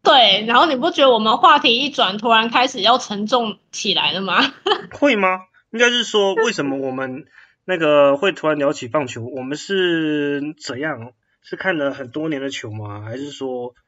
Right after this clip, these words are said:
Speaker 2: 我们只是写新闻，然后去参一些那个最近职棒的热度呢？你是来蹭热度了，还是说其实你也算是一个球迷？
Speaker 1: 哎，我跟你说，我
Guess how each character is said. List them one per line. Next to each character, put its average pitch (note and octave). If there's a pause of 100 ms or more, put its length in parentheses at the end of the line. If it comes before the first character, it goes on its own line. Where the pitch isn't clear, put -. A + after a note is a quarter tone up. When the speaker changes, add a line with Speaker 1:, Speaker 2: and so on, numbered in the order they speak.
(180)
Speaker 2:
我 B2+
们 B2+
只 B2
是 C#3+
写 C3+
新 D3
闻， B2
然 A#2+
后 B2
去 C#3+ (280)
参 D3+
一 D#3
些 C3+ (400)
那 D3+
个 C#3
最 D#3
近 D#3
职 B2+
棒 C#3
的 B2
热 B2
度 A2+
呢？ F#2+ (140)
你 B2
是 D3+ (460)
来 C#3+
蹭 E3+
热 D3+
度 D3
了， A#2
还 A#2+
是 C#3
说 C3+
其 A#2+
实 B2+
你 A#2+
也 A#2
算 C#3
是 C#3
一 C3
个 C3+
球 A2
迷？ G2 (720)
Speaker 1:
哎， C4
我 A#3
跟 C#4+
你 B3
说， B3
我 G#3+